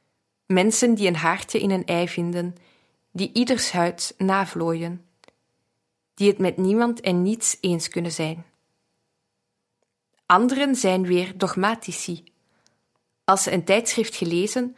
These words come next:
een reis gemaakt of iets meegemaakt hebben, dan menen ze dat ze iedereen de les kunnen lezen. Ze plaatsen hun neus in het middelpunt van het heelal.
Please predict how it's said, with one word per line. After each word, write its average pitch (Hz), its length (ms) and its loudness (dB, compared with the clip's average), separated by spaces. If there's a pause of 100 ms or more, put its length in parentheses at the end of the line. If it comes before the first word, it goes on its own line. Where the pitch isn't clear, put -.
(160)
een 190 120 2
reis 196 300 2
gemaakt 208 440 0
of 208 100 -2
iets 220 200 -2
meegemaakt 214 580 2
hebben, 233 320 -4 (560)
dan 214 220 4
menen 220 260 4
ze 254 120 4
dat 208 220 2
ze 180 220 0
iedereen 226 420 2
de 208 80 0
les 196 240 -2
kunnen 165 220 -2
lezen. 160 500 -6 (960)
Ze - 180 -4
plaatsen 196 460 2
hun 180 180 2
neus 190 380 -2
in 226 140 2
het 226 160 0
middelpunt 202 520 0
van 196 140 -4
het 196 160 -6
heelal. 180 440 -4